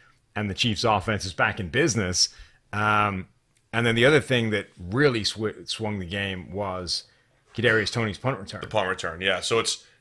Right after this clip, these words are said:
Speaker 2: um, it was twenty-four fourteen at the half. You mentioned the Chiefs, their first drive, they go down and score. So twenty-four twenty-one Eagles. The next, uh,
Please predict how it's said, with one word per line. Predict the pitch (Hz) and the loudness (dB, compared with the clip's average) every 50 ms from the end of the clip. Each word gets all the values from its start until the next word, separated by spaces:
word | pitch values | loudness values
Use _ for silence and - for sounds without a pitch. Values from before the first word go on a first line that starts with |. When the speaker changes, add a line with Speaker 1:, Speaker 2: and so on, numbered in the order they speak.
| _ - - | _ 0 6
Speaker 2:
um, | 120 110 104 98 90 - | 6 8 8 8 6 2
it | 107 | 0
was | 107 - | -2 -2
twenty-four | - - 139 147 156 147 - 160 143 | 2 4 4 4 4 6 6 6 6
fourteen | 147 - 147 135 135 - 139 120 | 6 4 2 2 2 2 0 -2
at | 113 - | -2 -2
the | 107 | 4
half. | 107 147 147 143 139 139 135 - - | 8 10 10 12 10 10 8 4 0
You | 120 123 | -2 0
mentioned | 123 120 113 - 110 101 | 2 2 2 0 -2 -6
the | 98 | -6
Chiefs, | - - 139 139 123 - - - | -4 -4 -2 0 0 0 -2 0
their | - 120 131 131 | 0 2 2 2
first | - - 127 123 - - | 2 2 0 0 2 4
drive, | 123 117 113 113 101 101 | 6 8 8 6 6 4
they | 113 113 | 2 4
go | 120 120 117 | 6 6 6
down | 117 113 113 | 6 6 4
and | 110 107 | 2 0
score. | - - - 101 90 90 | -2 -2 -2 -2 -2 -2
So | 87 - 87 | -4 -6 -8
twenty-four | - - - 110 117 123 127 123 - 123 120 113 | -8 -8 -2 0 0 0 0 0 0 0 -2 0
twenty-one | - 113 117 113 107 98 95 95 - | 0 -2 -2 -2 -2 -4 -4 -6 -6
Eagles. | 98 156 170 165 147 165 160 156 151 147 - - - - - - - _ _ _ _ - | -4 -2 0 2 6 8 8 8 6 4 -2 -8 -16 -20 -20 -20 -20 _ _ _ _ 2
The | - 123 | 2 4
next, | 123 127 131 135 139 - - - - - - - - - _ _ _ _ - | 4 6 8 8 6 6 4 2 0 0 -2 -4 -10 -14 _ _ _ _ -4
uh, | 104 104 101 101 98 95 95 | 0 2 2 2 2 2 0